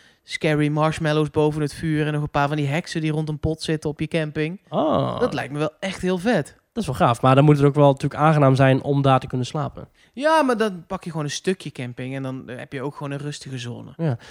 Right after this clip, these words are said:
Speaker 2: Ik weet wel dat, eh, bij Walibi Holland had je vorig jaar de Campsite of Carnage. En dat is dus een, eh, was een gratis loopspookhuis.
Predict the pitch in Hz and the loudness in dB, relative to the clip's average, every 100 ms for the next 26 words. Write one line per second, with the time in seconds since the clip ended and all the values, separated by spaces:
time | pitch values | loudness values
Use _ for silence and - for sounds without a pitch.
0 | - - 139 151 147 139 135 131 - 127 | -10 -4 4 6 6 4 4 0 0 2
1 | 123 123 123 127 123 123 151 120 117 127 | 2 2 2 2 0 0 0 0 -2 -4
2 | 120 117 117 107 110 113 - 170 160 - | -2 -2 -2 -4 -4 -6 0 2 2 4
3 | 143 139 127 - 165 170 151 139 185 - | 4 4 -2 -2 2 4 6 4 2 -6
4 | - _ _ - - _ - 147 143 143 | -8 _ _ -20 -20 _ -8 -6 -2 -2
5 | 127 127 131 123 120 151 160 151 185 254 | 0 0 0 0 0 -2 -2 0 2 2
6 | 254 160 - 131 185 - - 208 202 196 | 2 -2 -2 -2 -2 -4 -6 -2 -2 -4
7 | 240 - | -6 -10